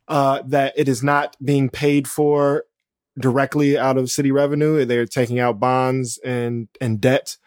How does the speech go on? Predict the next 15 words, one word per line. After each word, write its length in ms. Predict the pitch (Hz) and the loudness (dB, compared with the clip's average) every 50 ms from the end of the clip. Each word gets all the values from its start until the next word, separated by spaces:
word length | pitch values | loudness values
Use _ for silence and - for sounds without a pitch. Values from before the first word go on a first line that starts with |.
| _ _ _ - | _ _ _ -6
Um, 380 | 120 120 117 113 110 110 110 - | -4 -2 0 0 -2 -2 -2 -2
and 180 | 117 117 113 | -2 0 2
that's 200 | 117 113 113 - | 2 2 2 0
going 160 | - 120 117 107 | 0 0 0 0
to 80 | - | 0
have 240 | 117 117 117 117 - - | 2 2 2 2 2 0
interest 340 | - 127 113 - 127 113 - | 0 0 0 0 -2 -2 0
rates 280 | 127 123 120 117 - - | 2 2 2 2 0 -2
that, 280 | 123 117 113 - - - _ _ - | -2 0 0 -2 -4 -8 _ _ -6
uh, 480 | 123 120 117 113 110 107 104 98 - - _ | -4 -2 -2 -2 -2 -2 -2 -4 -6 -8 _
benefits, 720 | - 107 98 127 120 117 - - 135 131 123 - - - - - - - - _ - | -10 -2 2 2 2 2 2 4 2 2 2 2 -2 -4 -6 -10 -18 -20 -16 _ -6
uh, 220 | 117 120 117 113 | -4 -2 -2 -2
financiers 880 | - - 127 123 123 123 123 117 - - 139 135 131 131 135 131 120 123 | 0 2 2 4 4 4 2 2 2 2 4 4 6 4 4 2 2 0
and, 320 | 120 120 120 120 120 - | 0 0 0 0 -2 -4
and, 440 | - 123 123 120 117 120 117 113 107 | -4 -4 -4 -4 -4 -4 -6 -6 -8